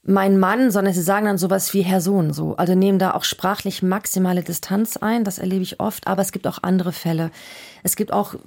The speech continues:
immer wieder so Fälle, wo die Angehörigen dann trotzdem den Tätern, Täterinnen sehr zur Seite stehen. Also wir haben ja gerade schon kurz gesprochen über diesen Fall aus Blankenese,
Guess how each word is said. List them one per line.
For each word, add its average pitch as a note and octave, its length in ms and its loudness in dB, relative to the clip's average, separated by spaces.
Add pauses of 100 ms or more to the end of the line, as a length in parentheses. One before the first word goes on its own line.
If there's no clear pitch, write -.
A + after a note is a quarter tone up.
immer G#3+ 240 2
wieder G#3 180 2
so F#3+ 120 -2
Fälle, G3+ 420 0
wo G3+ 220 4 (260)
die F#3+ 120 2
Angehörigen G3 480 4
dann F#3+ 120 2
trotzdem G#3 640 0 (760)
den G3+ 480 4
Tätern, G#3 420 2
Täterinnen G#3 560 2
sehr G3+ 200 2
zur G3+ 160 0
Seite G#3 320 0
stehen. E3+ 400 0
Also E3 160 0
wir F#3 80 0
haben F#3+ 100 2
ja F#3 60 2
gerade F#3 260 0
schon F#3 280 0 (340)
kurz G3 200 0
gesprochen G3+ 440 0
über F#3+ 80 4
diesen F#3 180 2
Fall F#3+ 240 -2
aus F3+ 140 -2
Blankenese, F#3+ 840 2